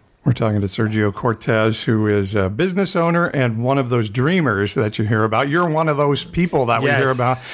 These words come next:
Speaker 2: dreamers.
Speaker 1: And before, I, I, you know, I always am honest of, of my whiteness in all of this.
Speaker 2: <laughs>
Speaker 1: Um, you're the first dreamer I've ever met, and I think still the only one that I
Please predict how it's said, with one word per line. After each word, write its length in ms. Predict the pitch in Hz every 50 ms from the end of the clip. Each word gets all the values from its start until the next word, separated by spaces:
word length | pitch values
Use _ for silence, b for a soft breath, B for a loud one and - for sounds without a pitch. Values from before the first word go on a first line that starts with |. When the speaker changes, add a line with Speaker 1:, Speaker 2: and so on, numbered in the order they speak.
| B B B
Speaker 2:
dreamers. 520 | 135 135 135 127 120 117 117 110 107 -
Speaker 1:
And 160 | - 151 160
before, 640 | 160 131 - - - 170 180 175 175 165 160 143 -
I, 140 | - - - -
I, 420 | - 160 - - - 151 147 -
you 120 | 156 139 139
know, 80 | 135 131
I 80 | 139 143
always 360 | 139 143 131 120 - - -
am 220 | - 139 131 127 123
honest 400 | 131 139 143 147 135 - - -
of, 240 | 135 127 120 120 - B B B B B B B B B
of 160 | 151 127 123
my 160 | 131 147 151 156
whiteness 640 | 143 139 139 143 139 - 131 135 123 - - -
in 220 | 175 - 135 123
all 220 | 123 123 120 120 131
of 140 | 135 120 120
this. 280 | 131 - 120 - - -
Speaker 2:
<laughs> 320 | - - - - - - - - - -
Speaker 1:
Um, 420 | 110 113 113 110 110 113 110 - - _
you're 180 | - 113 113 120
the 80 | 117 113
first 300 | - 135 131 123 - 123
dreamer 480 | 123 123 135 143 139 135 135 151 - -
I've 200 | - 127 127 123
ever 240 | 135 139 135 139 135
met, 260 | 135 135 147 - -
and 100 | 151 131
I 100 | 131 127
think 260 | 120 - 147 156 147
still 240 | - - - 147 143
the 140 | 135 135 131
only 200 | 135 139 139 139
one 320 | 131 135 139 139 135 131
that 160 | 131 135 127
I 160 | 127 127 120